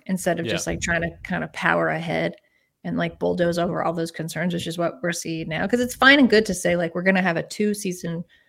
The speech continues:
Speaker 1: look and kick
Speaker 2: Mm-hmm.
Speaker 1: the tires," which is, like, what Masai said last season. And a
Speaker 2: Sure.
Speaker 1: part of you is like, "Is that true? Is that just, like, a P R stance to be, like,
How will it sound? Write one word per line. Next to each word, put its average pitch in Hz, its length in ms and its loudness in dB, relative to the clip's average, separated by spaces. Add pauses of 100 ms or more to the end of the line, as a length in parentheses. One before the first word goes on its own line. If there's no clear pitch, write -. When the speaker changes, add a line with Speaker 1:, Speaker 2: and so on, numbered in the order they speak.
(240)
Speaker 1:
look 175 560 -2 (260)
and 165 200 -6
kick 202 140 0
Speaker 2:
Mm-hmm. 196 60 -12
Speaker 1:
the 196 60 0
tires," 165 400 0
which 185 140 -2
is, 196 100 2
like, 202 140 6
what 202 120 8
Masai 180 280 2
said 165 240 -8
last 165 180 -8
season. - 320 -14 (300)
And 214 100 6
a 220 40 2
Speaker 2:
Sure. 233 100 6
Speaker 1:
part 240 100 8
of 233 80 2
you 214 120 4
is 196 120 2
like, 160 220 4 (100)
"Is 175 120 -2
that 156 280 0
true? 359 380 8
Is 185 200 2
that 175 200 4
just, - 180 0
like, 156 140 0
a - 40 -6
P 156 220 -4
R 220 220 6
stance 285 500 0
to 208 100 -6
be, 165 140 -2
like, 151 320 -2